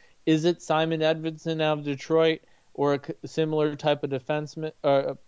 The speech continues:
defensive prospect? What type of forward would you get? What type of N H L player right now would you get? How many draft picks? Set the mark. But the real,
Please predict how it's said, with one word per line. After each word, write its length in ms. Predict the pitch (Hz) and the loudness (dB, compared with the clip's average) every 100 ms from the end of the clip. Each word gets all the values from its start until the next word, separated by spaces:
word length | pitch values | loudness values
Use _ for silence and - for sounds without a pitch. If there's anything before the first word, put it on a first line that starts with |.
| - | -16
defensive 480 | 139 139 151 151 143 | -8 -4 -4 -4 -2
prospect? 580 | 156 151 151 160 147 - - - - | 2 2 2 -2 -2 -4 -20 -20 -10
What 320 | 131 156 - | -2 -2 0
type 260 | 156 151 139 | -2 -2 -4
of 120 | 131 | -8
forward 420 | - 160 165 156 | 0 4 4 2
would 200 | 156 151 | -2 -6
you 160 | 151 156 | -6 0
get? 240 | 160 156 | 0 0
What 160 | 147 143 | -2 -6
type 200 | 151 135 | -6 -6
of 120 | 131 | -6
N 100 | 143 151 | -4 -4
H 180 | 139 | -4
L 120 | 143 131 | -4 -2
player 360 | - 143 139 | 0 2 2
right 220 | 131 120 | 0 -2
now 280 | 127 151 156 | -2 0 2
would 160 | 151 143 | 0 -2
you 60 | 143 | 0
get? 180 | 147 127 | -2 0
How 200 | 139 143 | -2 -2
many 260 | 143 131 | -4 -8
draft 420 | 120 143 151 151 | -2 2 2 2
picks? 280 | 160 156 - _ _ _ _ | -2 -2 -6 _ _ _ _
Set 300 | - 190 196 | -4 -2 -2
the 100 | 202 | -2
mark. 340 | 185 143 98 - _ _ _ _ - | 0 0 -2 -12 _ _ _ _ -2
But 200 | 156 135 | -2 0
the 140 | 156 | 0
real, 400 | 147 180 208 190 | 2 4 4 2